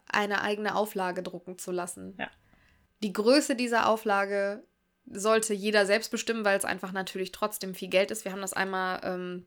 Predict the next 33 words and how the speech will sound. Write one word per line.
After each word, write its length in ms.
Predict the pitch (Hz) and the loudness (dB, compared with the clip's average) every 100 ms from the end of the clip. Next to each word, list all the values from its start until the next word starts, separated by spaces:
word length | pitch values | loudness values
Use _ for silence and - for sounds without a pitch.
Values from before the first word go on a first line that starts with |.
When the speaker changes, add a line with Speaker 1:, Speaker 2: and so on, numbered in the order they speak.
| - | -6
Speaker 1:
gerade 220 | 202 208 | 2 2
mal 120 | 196 185 | 2 -2
kurz 220 | 208 196 | -4 -4
durchgerechnet 560 | 208 220 202 214 208 - | -4 -2 -2 -2 -4 -4
und 60 | |
eingegeben. 680 | - 220 208 208 233 240 240 - - - - | -2 -2 -2 -2 -4 -4 -8 -16 -20 -20 -8
Also 200 | - 208 | -2 0
vierhundert 480 | 214 240 226 226 202 | 0 4 4 4 2
Seiten 300 | 202 208 214 220 | 4 4 2 -4
Taschenbuch, 720 | 226 220 226 220 233 269 - - - 196 _ _ _ _ _ | -4 -4 -4 -2 -2 -2 -6 -20 -20 -20 _ _ _ _ _
din 240 | _ 220 214 | _ 2 4
A 100 | 214 | 4
fünf 520 | - 247 254 254 - - | 4 4 6 4 0 -2
oder 340 | 214 214 208 | 0 4 4
ein 120 | 196 | 2
kleines 260 | 196 196 196 | 0 -4 -4
bisschen 240 | 202 - | -6 -8
kleiner 360 | 190 202 202 208 | -2 0 2 0
ist 100 | 214 | -2
alles, 380 | - 196 196 - | 0 0 0 -2
äh, 400 | - 196 196 190 202 - | -2 0 0 -2 -6 -2
der 340 | 190 196 196 - | 0 0 -4 -6
gleiche 440 | - 196 196 208 208 | -6 -4 -4 -6 -12
Preis. 680 | - 202 196 220 262 - - _ - - - _ _ | -12 -6 -2 -2 -4 -8 -14 _ -20 -20 -20 _ _
Wären 320 | 196 208 208 208 | 4 6 6 6
bei 160 | 208 | 6
hundert 380 | 214 262 277 277 | 6 4 6 4
Exemplaren 760 | - - 233 226 226 208 208 220 | 2 -2 -6 -4 0 2 2 -2
vier 300 | - 240 220 | -4 0 0
Euro 220 | 220 208 | 0 0
achtunddreißig 800 | 208 - 202 196 185 180 - - | -4 -4 -8 -4 -2 -2 -4 -10
pro 140 | - 170 | -8 -6
Buch. 360 | 170 - - | -6 -8 -12